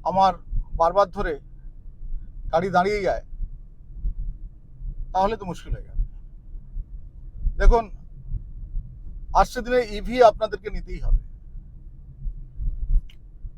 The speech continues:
তার জন্যে আমি বলছি, আপনারা সবাই ভালো থাকুন, আহ, আর সুস্থভাবে গাড়িটা নিন,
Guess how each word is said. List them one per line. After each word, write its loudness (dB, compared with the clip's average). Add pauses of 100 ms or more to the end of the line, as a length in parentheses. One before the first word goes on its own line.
(140)
তার 4
জন্যে 0 (680)
আমি -4
বলছি, -8 (1120)
আপনারা 2 (220)
সবাই 2 (1500)
ভালো 6
থাকুন, -6 (920)
আহ, -2 (1200)
আর 2 (480)
সুস্থভাবে 4 (640)
গাড়িটা 2
নিন, -2